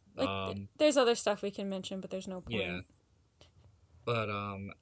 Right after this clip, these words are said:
Speaker 2: be sure to follow us on the Instagram, Remember the
Speaker 1: Mm-hmm.
Speaker 2: Zero Zero S Podcast,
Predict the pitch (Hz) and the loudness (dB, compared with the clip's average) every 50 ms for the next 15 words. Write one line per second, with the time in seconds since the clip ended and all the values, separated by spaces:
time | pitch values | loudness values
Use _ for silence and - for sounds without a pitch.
0 | _ _ _ _ - 110 104 104 - - - 107 107 107 107 - - 110 104 104 | _ _ _ _ -10 -8 -8 -8 -6 -8 -6 -6 -6 -6 -8 -8 -6 -6 -4 -4
1 | 107 104 107 104 - 104 101 101 104 104 101 - - 107 107 113 113 110 101 92 | -4 -4 -6 -6 -8 -8 -6 -6 -6 -6 -8 -8 -10 -8 -6 -6 -4 -4 -4 -6
2 | 98 101 98 101 104 107 101 104 101 101 98 104 104 107 101 98 98 98 101 104 | -6 -6 -6 -4 -6 -6 -4 -4 -6 -6 -6 -4 -4 -4 -4 -4 -6 -8 -8 -6
3 | 101 101 101 101 101 104 104 - - 107 104 104 104 - - 127 123 131 151 175 | -6 -6 -6 -6 -6 -6 -6 -8 -6 -6 -6 -6 -6 -6 -6 -6 -4 -4 -4 -4
4 | 185 - - | -6 -6 -8